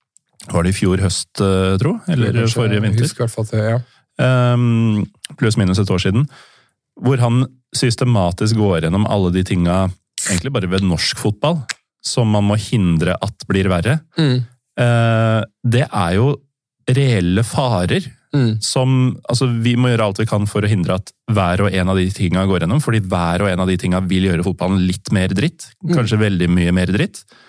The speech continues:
Speaker 1: Men her har vi det beistet sånn delvis under kontroll, fordi, ehm, eh, klubber og ikke minst medlemsstyrte klubber, da,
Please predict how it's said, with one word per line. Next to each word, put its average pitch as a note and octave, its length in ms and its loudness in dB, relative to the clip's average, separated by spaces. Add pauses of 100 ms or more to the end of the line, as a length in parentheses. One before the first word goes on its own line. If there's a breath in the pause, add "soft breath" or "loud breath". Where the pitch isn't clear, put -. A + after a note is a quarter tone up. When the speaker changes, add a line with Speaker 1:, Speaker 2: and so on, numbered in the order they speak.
(460 loud breath)
Speaker 1:
Men C#3 260 0 (240)
her C#3 200 2
har A#2+ 240 2
vi A2 100 2
det A2+ 160 0
beistet G2 340 -2
sånn G#2+ 240 2
delvis F#2+ 640 0
under F#2+ 180 0
kontroll, C#3 440 0 (160)
fordi, B2 360 0
ehm, A2+ 600 2 (920)
eh, A2 300 2
klubber G2 480 0
og G2+ 300 0
ikke A2+ 240 -2
minst G#2 200 0
medlemsstyrte G2 720 0
klubber, G#2 320 0
da, C3 40 -4